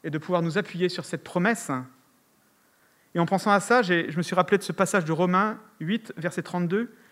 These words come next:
Lui qui n'a pas épargné son propre fils, mais qui l'a donné pour nous,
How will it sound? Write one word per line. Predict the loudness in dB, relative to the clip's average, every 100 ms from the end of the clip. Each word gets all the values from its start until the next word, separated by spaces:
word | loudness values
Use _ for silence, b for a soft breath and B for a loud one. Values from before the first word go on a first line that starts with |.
| b b b
Lui | 2 2
qui | 2 0
n'a | 2
pas | 4 2 2
épargné | 2 4 4 2
son | 2 -2
propre | -2 -2 0 0
fils, | -2 -4 -8 -6 -6 -8 b b b b 0
mais | 0
qui | 0
l'a | 2 4
donné | 6 4 2
pour | -2 -2 0
nous, | 0 -2